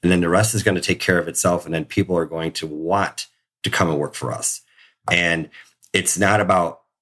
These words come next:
me wanting people anymore. It's about what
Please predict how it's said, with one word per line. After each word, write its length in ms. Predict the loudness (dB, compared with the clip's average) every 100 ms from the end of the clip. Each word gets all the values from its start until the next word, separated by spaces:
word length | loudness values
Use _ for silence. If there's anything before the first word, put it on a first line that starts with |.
| _
me 220 | 2 4
wanting 460 | 4 4 2 2 0
people 340 | 0 0 0
anymore. 760 | 2 2 2 2 2 0 -2 -2
It's 180 | -2 0
about 400 | 0 0 -2 -6 _ _ _ _ -8
what 560 | 0 2 0 -2 -14